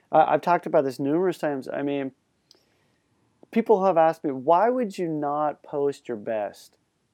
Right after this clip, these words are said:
Well, you know, okay, great, post your best, but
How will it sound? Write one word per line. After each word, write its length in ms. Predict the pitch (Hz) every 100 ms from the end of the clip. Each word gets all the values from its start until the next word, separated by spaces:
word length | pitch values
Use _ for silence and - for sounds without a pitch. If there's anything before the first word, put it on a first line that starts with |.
| _
Well, 280 | 202 190 - 202
you 120 | 208
know, 140 | 196
okay, 260 | 185 180 180
great, 300 | 202 202 220
post 300 | 220 247 -
your 80 | 117
best, 320 | 117 117 _ _ 151
but 240 | 139